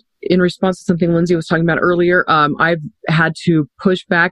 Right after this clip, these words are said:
the pre-order for Sable Heart twice, and I'm probably gonna have to do it one more time.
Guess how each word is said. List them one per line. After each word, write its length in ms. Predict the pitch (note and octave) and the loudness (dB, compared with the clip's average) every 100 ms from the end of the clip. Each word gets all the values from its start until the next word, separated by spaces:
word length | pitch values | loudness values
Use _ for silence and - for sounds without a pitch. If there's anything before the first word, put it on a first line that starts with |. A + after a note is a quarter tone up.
| E3 | -4
the 80 | E3 | -8
pre-order 360 | - E3 E3 F3 | -2 0 0 -2
for 240 | - D#3+ | -2 -4
Sable 340 | D3+ E3 D#3 E3 | -2 -4 -2 -4
Heart 320 | - D3 - - - | -2 -4 -4 -10 -6
twice, 360 | D#3 D3+ F3+ - | -2 0 -2 -2
and 120 | D#3 | -2
I'm 80 | D3+ - | -2 -4
probably 200 | D#3+ E3 | -2 0
gonna 120 | E3 | 0
have 100 | D#3+ | -2
to 160 | - | -2
do 40 | D3+ | -2
it 100 | C3+ | 0
one 200 | D3 D#3 | 0 0
more 180 | D#3+ E3+ | 0 -2
time. 400 | - F3 F#3 | -2 0 2